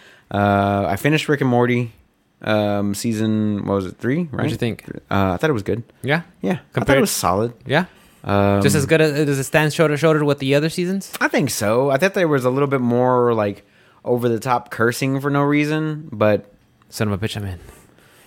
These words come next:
Speaker 1: Son of a bitch, I'm in.
Speaker 2: <laughs>
Speaker 1: Uh, but yeah, it was, uh, I thought it was solid. It wasn't too bad. And then I watched a little bit more of that animated one on Amazon. What is it called? Um, Im-,
Speaker 2: Invincible?
Speaker 1: Invincible.
Speaker 2: Yeah.
Speaker 1: So I'm on, like, episode two or three of that.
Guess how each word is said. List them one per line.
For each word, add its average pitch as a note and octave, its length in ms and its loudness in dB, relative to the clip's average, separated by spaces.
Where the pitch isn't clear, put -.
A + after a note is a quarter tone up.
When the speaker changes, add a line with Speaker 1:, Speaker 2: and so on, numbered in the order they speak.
Speaker 1:
Son - 280 -2
of D3+ 160 0
a - 40 -14
bitch, - 280 2
I'm B2+ 240 0
in. E2+ 420 -4
Speaker 2:
<laughs> - 360 -8
Speaker 1:
Uh, A#2 340 4
but A#2+ 140 -2
yeah, C3 200 2
it A2 140 0
was, C#3+ 260 0
uh, D#3+ 300 2
I F3 60 -6
thought A3 140 0
it D#3 40 2
was A2+ 140 0
solid. G2+ 540 0
It A#2+ 40 -4
wasn't C3 240 -2
too G2+ 120 -6
bad. G2 320 -2
And A2+ 160 -2
then A2+ 100 2
I A2+ 120 2
watched A#2+ 320 0
a B2 40 -2
little A#2+ 180 0
bit A#2+ 100 0
more A#2 180 2
of A2+ 60 2
that A2 160 -2
animated A#2 360 0
one A#2 160 0
on A2 140 0
Amazon. A#2 420 -2
What A2+ 100 -2
is A#2 80 -4
it A#2+ 60 -8
called? B2+ 440 -8
Um, F#2 1000 -2
Im-, G2 440 0
Speaker 2:
Invincible? C#3+ 480 0
Speaker 1:
Invincible. A2+ 460 0
Speaker 2:
Yeah. G#2+ 220 0
Speaker 1:
So - 120 -4
I'm C3+ 80 2
on, C3 60 2
like, A#2 120 0
episode G#2+ 320 0
two G#2+ 140 -4
or G2 80 0
three G2 220 0
of F#2+ 60 0
that. F#2+ 260 -2